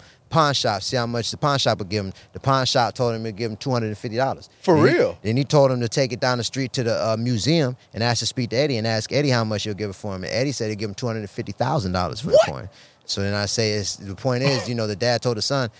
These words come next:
Speaker 1: "I, you know, I want you to understand, I'm gonna give you this quarter when you pass, but it's not about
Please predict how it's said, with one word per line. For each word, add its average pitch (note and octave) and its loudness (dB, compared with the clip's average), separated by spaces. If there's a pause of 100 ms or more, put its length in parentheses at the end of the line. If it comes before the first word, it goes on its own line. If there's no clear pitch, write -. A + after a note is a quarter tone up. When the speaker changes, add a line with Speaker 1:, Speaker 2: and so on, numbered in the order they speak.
(180)
Speaker 1:
"I, G#2 -2
you A2 -2
know, G#2 2
I G#2 2
want A2 0
you - 0
to A2+ 2
understand, A#2+ 0
I'm A2 -2
gonna G#2+ -4
give G#2+ -2
you A2+ -2
this G#2+ 0
quarter D3+ 2
when G#2+ -4
you G#2 -6
pass, C3 2
but G2 -8
it's G2+ -6
not B2 0 (380)
about G#2+ 4